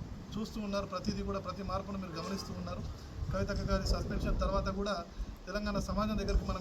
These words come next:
వెళ్ళాలని చెప్పి కవితక్క గారు నిర్ణయించుకున్నారు. తన రాజకీయ కార్యాచరణకు ముందుగా తెలంగాణ సమాజంతోని, ఈ సమాజంలో ఉన్నటువంటి ప్రజలతోని, వివిధ వర్గాల స-, అందరి సమూహాలతోని, అదేవిధంగా మేధావులతోని సమాలోచనలు జరపాలన్న ఉద్దేశంతోని కవితక్క గారు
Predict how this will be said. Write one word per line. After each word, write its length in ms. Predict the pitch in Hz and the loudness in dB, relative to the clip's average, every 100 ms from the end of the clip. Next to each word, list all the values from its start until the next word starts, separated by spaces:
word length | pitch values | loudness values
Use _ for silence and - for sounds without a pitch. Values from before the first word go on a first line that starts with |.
| 170 | 0
వెళ్ళాలని 360 | 185 190 185 | 2 4 4
చెప్పి 160 | 185 185 180 | 2 2 0
కవితక్క 280 | 170 180 185 | 2 2 4
గారు 100 | 180 | 4
నిర్ణయించుకున్నారు. 680 | 170 175 170 - - - - - - - - - | 4 0 -2 -2 0 0 0 -2 -4 -6 -12 -8
తన 100 | 180 175 | -4 2
రాజకీయ 260 | 175 196 190 196 | 2 2 2 2
కార్యాచరణకు 540 | 196 190 190 185 185 - | 2 2 0 2 2 2
ముందుగా 280 | 214 208 220 - - - - | 0 2 2 2 2 2 2
తెలంగాణ 300 | 285 214 214 196 | 2 2 0 0
సమాజంతోని, 560 | 190 208 202 190 202 214 | 0 0 0 -4 -2 -2
ఈ 20 | |
సమాజంలో 500 | 190 180 202 208 202 | -2 -4 -2 -2 -4
ఉన్నటువంటి 440 | 196 196 190 196 190 | -4 -4 -2 -4 -2
ప్రజలతోని, 600 | 170 185 202 185 180 226 - - - | -4 -2 -2 -4 -4 -6 -8 -10 -8
వివిధ 160 | 175 190 | -4 -2
వర్గాల 420 | 170 180 208 202 135 - - - - | -2 0 0 2 -2 -8 -8 -6 -4
స-, 300 | 175 170 147 - - 135 | -2 -2 -2 -6 -8 -6
అందరి 240 | 180 214 185 147 - | -2 -2 -2 -8 -8
సమూహాలతోని, 640 | 185 226 214 196 196 190 220 | -2 0 2 2 0 -4 -2
అదేవిధంగా 420 | 190 196 196 196 175 - - - | -2 -2 0 -2 -2 -4 -4 0
మేధావులతోని 560 | 175 208 214 202 196 196 | 0 4 2 2 -4 -4
సమాలోచనలు 560 | 190 190 202 190 190 175 | -2 0 0 0 -4 -4
జరపాలన్న 460 | 175 170 185 180 175 156 | -6 -4 -4 -4 -6 -4
ఉద్దేశంతోని 540 | 165 190 185 165 190 165 - - - 170 | -4 -4 -6 -6 -8 -8 -10 -12 -12 -8
కవితక్క 320 | 170 196 190 | -4 -2 0
గారు 220 | 190 | -2